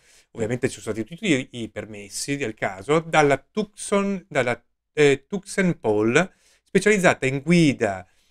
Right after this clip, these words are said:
dei mezzi pesanti. Poi la Cruise D G M della Honda ha aperto il servizio di robotaxi a San Francisco,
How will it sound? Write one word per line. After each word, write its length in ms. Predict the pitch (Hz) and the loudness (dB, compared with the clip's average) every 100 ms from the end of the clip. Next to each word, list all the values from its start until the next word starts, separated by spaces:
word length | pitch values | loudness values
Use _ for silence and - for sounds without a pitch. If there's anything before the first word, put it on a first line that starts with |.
| _ | _
dei 200 | 135 143 | 4 6
mezzi 300 | 156 143 123 | 8 6 4
pesanti. 600 | 139 131 113 110 120 208 | 2 2 0 -4 -6 -4
Poi 240 | 214 160 123 | 2 2 4
la 300 | 110 107 - | 0 0 -6
Cruise 640 | - 170 151 120 120 120 | 2 6 6 4 0 -4
D 120 | 113 | -8
G 180 | 113 117 | -6 0
M 260 | 131 170 147 | 2 4 2
della 240 | 123 113 | 0 0
Honda 540 | 113 107 104 120 147 208 | -2 -4 -8 -4 -2 2
ha 80 | |
aperto 720 | 220 208 135 104 - _ 95 - | 2 4 4 4 -4 _ -20 -8
il 140 | 160 | -6
servizio 720 | - 175 165 190 - - 95 | -2 -2 0 -2 -2 -10 -20
di 160 | 101 120 | -8 2
robotaxi 840 | 185 185 - 107 101 - - 170 - | 2 2 -4 -8 -12 -14 -14 -14 -14
a 80 | 202 | -10
San 280 | 127 107 | -8 -8
Francisco, 640 | 98 120 - 104 90 - | -8 -10 -10 -14 -16 -14